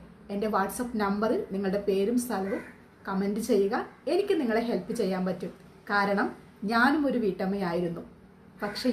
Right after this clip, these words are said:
പക്ഷേ ഇന്ന് എൻ്റെ ഫാമിലിയോടുള്ള എല്ലാ റെസ്പോൺസിബിലിറ്റികളും ചെയ്തുകൊണ്ട് തന്നെ ഇന്ന് ഞാനൊരു മോംപ്രണറാണ്. എന്നെപ്പോലെ നിങ്ങൾക്കും നിങ്ങളുടെ ലൈഫ് ചേഞ്ച് ചെയ്യാൻ പറ്റും.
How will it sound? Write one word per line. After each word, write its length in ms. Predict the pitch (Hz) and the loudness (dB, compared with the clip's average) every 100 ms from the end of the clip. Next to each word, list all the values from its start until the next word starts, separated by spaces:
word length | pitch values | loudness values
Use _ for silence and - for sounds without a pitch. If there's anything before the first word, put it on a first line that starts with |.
| 208 | 0
പക്ഷേ 200 | 240 285 | 0 -2
ഇന്ന് 360 | 233 220 233 415 - - - - - | 0 2 2 -2 -4 -20 -20 -20 -4
എൻ്റെ 160 | 254 311 | 0 0
ഫാമിലിയോടുള്ള 960 | 330 285 269 302 311 330 311 277 277 - 214 | -2 -2 2 2 2 2 0 0 -2 2 4
എല്ലാ 160 | 247 269 | 4 4
റെസ്പോൺസിബിലിറ്റികളും 960 | 247 - 262 254 240 247 - 254 254 247 | 0 -2 0 0 2 -2 -2 2 2 4
ചെയ്തുകൊണ്ട് 440 | 240 214 240 240 240 214 | 2 2 2 2 2 0
തന്നെ 220 | 196 208 - - - - 208 | -2 -4 -6 -16 -18 -8 -2
ഇന്ന് 120 | 226 226 | 0 0
ഞാനൊരു 300 | 208 214 208 185 | 0 2 2 0
മോംപ്രണറാണ്. 680 | 190 202 202 208 190 170 170 - - - - - - - - - - - 254 | -2 -2 -2 0 0 -2 -4 -8 -14 -20 -20 -20 -20 -20 -20 -18 -10 0 2
എന്നെപ്പോലെ 640 | 285 349 349 339 311 - 208 | 4 2 2 0 0 -2 2
നിങ്ങൾക്കും 580 | 247 285 311 330 349 214 | 4 4 2 0 -4 -4
നിങ്ങളുടെ 260 | 214 214 233 | -2 0 2
ലൈഫ് 320 | 202 208 247 240 | 2 0 0 0
ചേഞ്ച് 220 | 196 190 | 0 0
ചെയ്യാൻ 220 | 214 208 196 | 0 2 0
പറ്റും. 240 | - 165 | -2 -6